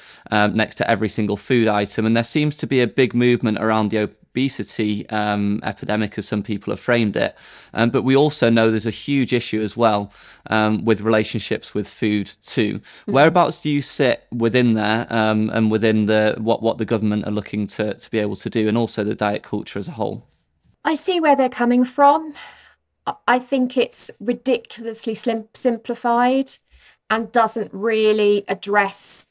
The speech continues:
Speaker 2: the nuance and the broader issues that we're dealing with here. Fundamentally, I think we have to remember that weight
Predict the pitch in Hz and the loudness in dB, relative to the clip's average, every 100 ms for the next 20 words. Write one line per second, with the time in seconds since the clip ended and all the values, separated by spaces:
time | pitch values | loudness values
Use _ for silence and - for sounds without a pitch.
0 | _ 127 175 214 208 214 208 214 208 - | _ -18 -2 0 2 2 2 2 -4 -4
1 | 202 196 175 196 202 196 190 196 196 - | -2 -2 -4 0 2 2 0 -2 -4 -6
2 | 214 202 - 196 196 202 214 220 226 233 | -8 -6 -4 -2 -2 -2 -4 -4 -4 -6
3 | - 247 254 294 - _ _ _ - - | -4 0 0 -2 -8 _ _ _ -20 -20
4 | - _ _ _ _ - 302 277 247 240 | -20 _ _ _ _ 0 2 4 4 6
5 | 247 247 226 214 214 233 233 208 214 - | 4 2 2 2 0 -2 -2 -2 -4 -4
6 | 214 208 208 208 202 190 190 185 196 208 | -2 0 2 0 -2 -2 -2 -2 0 0
7 | 208 _ - | -2 _ -12